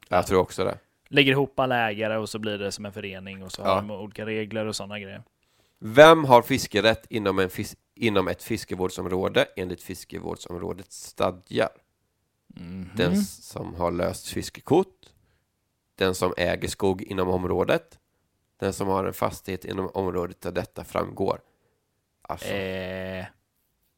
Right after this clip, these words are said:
Speaker 2: ja, det är frågan. <laughs>
Speaker 1: Fiskerätt. Du har ju rätt att fiska om du löst fiskekort.
Speaker 2: Men du har ju även rätt att fiska om du har mark där, antar jag.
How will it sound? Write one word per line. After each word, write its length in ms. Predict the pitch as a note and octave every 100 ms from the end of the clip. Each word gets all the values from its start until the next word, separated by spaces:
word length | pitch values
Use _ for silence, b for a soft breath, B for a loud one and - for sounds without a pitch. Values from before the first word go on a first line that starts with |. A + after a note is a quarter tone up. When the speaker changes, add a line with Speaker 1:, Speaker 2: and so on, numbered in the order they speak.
| _ _ _ _ _ -
Speaker 2:
ja, 300 | A2 G2+ A2+
det 60 |
är 40 | G#2+
frågan. 320 | - B2+ B2 -
<laughs> 160 | - -
Speaker 1:
Fiskerätt. 680 | C3 A#2+ - A2 B2+ C3 -
Du 80 | A2
har 100 | B2+
ju 120 | D#3 -
rätt 280 | A2+ G#2
att 80 | G2
fiska 680 | A#2 A2 - - - G#2+ A#2 - -
om 160 | F#2+
du 80 | F2+
löst 260 | F2+ F2 -
fiskekort. 580 | F#2 - - C#3 - - _ _ _ _ _ _ _ _ _
Speaker 2:
Men 160 | A2+
du 60 | A2
har 120 | A2+
ju 60 | A#2
även 280 | A2 G#2 C3+
rätt 200 | C3 A#2
att 80 |
fiska 400 | A2+ A2 - G#2+ G#2+
om 120 | G#2+
du 80 | G#2
har 80 | G2
mark 420 | F2+ A2 - -
där, 100 | F#2+
antar 300 | G2 -
jag. 100 | F#2